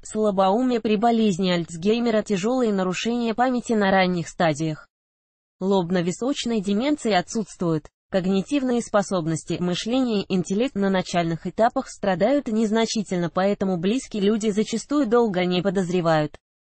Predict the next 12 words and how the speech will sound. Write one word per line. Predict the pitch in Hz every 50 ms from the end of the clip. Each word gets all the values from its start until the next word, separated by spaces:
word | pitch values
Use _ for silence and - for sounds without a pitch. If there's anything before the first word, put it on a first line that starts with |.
| _ _ _ _ _ _ -
о | 175
развивающемся | 175 185 156 151 165 160 147 165 185 202 190 - - 190 180 - 190 180
слабоумии, | - 190 185 175 160 190 190 190 214 254 262 240 233 220 -
относя | - 202 - 202 196 - - 208 202
перечисленные | - 220 208 202 - - 277 277 - - 233 226 220 214 196 185
изменения | 165 175 196 196 196 202 226 254 269 262 254 233
насчёт | 208 190 190 - - 294 302 285
естественного | 262 254 208 - - 240 247 - 208 202 190 185 170 180
старения | 175 - - 185 180 196 247 277 277 269 240 233
или | 226 202 185
испортившегося | 175 - - 247 294 320 - - 254 - - 202 180 196 196 185 - 202
характера. | - - 208 190 180 175 - - - 185 165 156